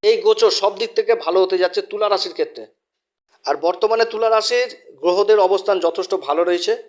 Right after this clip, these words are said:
এবং বুধের এই পরিবর্তন যথেষ্ট ভালো তুলা রাশির জন্য। তো যাই হোক, প্রিয় দর্শক বন্ধুরা, আজকে এতটুকুই।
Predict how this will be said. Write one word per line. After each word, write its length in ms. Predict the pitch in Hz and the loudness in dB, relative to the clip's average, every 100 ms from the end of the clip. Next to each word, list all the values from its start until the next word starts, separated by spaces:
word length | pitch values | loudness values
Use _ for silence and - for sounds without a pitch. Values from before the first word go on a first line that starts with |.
| - | -8
এবং 220 | 151 160 | -6 -6
বুধের 320 | 143 160 175 | -8 -4 -2
এই 60 | 175 | -2
পরিবর্তন 500 | 175 165 175 185 170 | -4 -4 -4 -4 -6
যথেষ্ট 360 | 147 160 - | -6 -6 -8
ভালো 500 | - - 143 233 - - _ _ | -10 -6 -4 -4 -8 -20 _ _
তুলা 180 | 196 208 | -2 0
রাশির 240 | 180 - | 0 -4
জন্য। 300 | 147 123 113 - _ - _ _ | -10 -12 -12 -20 _ -20 _ _
তো 80 | 143 | -8
যাই 200 | 147 180 | -2 0
হোক, 100 | 214 214 | 0 0
প্রিয় 220 | 226 220 | 2 4
দর্শক 280 | 208 202 208 | 4 0 0
বন্ধুরা, 580 | 190 202 202 214 - - - _ - | 0 2 2 2 -2 -14 -20 _ -10
আজকে 260 | 156 - | -6 0
এতটুকুই। 640 | 190 180 190 190 190 440 | 2 2 0 2 2 0